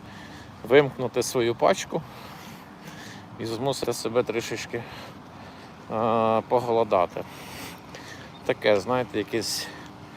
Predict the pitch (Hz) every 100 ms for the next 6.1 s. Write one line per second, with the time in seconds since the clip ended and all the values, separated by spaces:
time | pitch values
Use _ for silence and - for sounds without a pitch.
0 | - - - - 113 120 - 127 127 107
1 | 117 127 156 113 - 113 104 - 110 110
2 | - - - - - - - - - -
3 | - - - 185 170 123 104 113 - -
4 | - 110 123 123 - - - - - -
5 | - 120 123 117 101 98 104 120 156 -